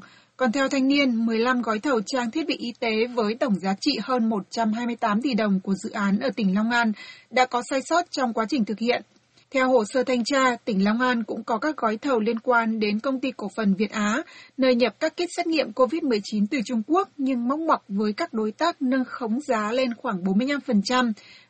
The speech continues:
và chi hoa hồng cho các đối tác khoảng tám trăm tỷ đồng. Vụ việc bắt đầu được điều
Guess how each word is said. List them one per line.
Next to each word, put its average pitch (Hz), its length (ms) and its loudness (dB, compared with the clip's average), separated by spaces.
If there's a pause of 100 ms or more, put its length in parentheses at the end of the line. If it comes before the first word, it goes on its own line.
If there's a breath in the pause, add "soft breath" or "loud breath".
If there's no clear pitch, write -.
và 226 260 2
chi 254 160 -4
hoa 247 220 0
hồng 220 300 2
cho 240 260 2
các 285 220 -4
đối 214 200 0
tác 339 280 0 (140)
khoảng 220 200 -2
tám 202 260 2
trăm 277 160 -2
tỷ 233 120 0
đồng. 202 320 2 (500 soft breath)
Vụ 262 200 -2
việc 240 240 2
bắt 302 160 -2
đầu 247 300 0
được 214 200 0
điều 208 200 2